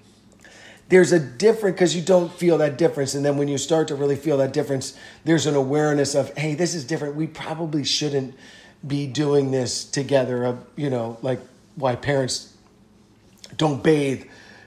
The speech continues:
uh, opposite gendered children together after a certain time, right? And why when, uh, you know, I don't bathe, uh, my twelve-year-old anymore. I mean, covid's changed a lot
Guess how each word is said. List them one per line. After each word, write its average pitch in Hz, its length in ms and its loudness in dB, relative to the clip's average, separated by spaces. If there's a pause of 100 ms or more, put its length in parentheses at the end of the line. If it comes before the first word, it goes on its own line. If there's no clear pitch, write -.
uh, 131 380 2
opposite 139 440 0
gendered 139 380 0
children 139 400 2
together 131 480 -2
after 131 360 -4
a 135 60 -4
certain 139 460 -4
time, 127 400 -6
right? 143 260 -2
And 165 160 -4
why 147 280 2 (420)
when, 156 240 4
uh, 139 480 4 (180)
you 156 140 2
know, 127 300 2
I 147 220 4
don't 143 300 0
bathe, 139 400 0 (400)
uh, 135 200 -2 (100)
my 135 180 -2
twelve-year-old 131 680 2
anymore. 113 480 -12 (880)
I - 40 -4
mean, 147 180 0
covid's 220 480 -2
changed 139 280 0
a 139 60 -6
lot 127 140 -4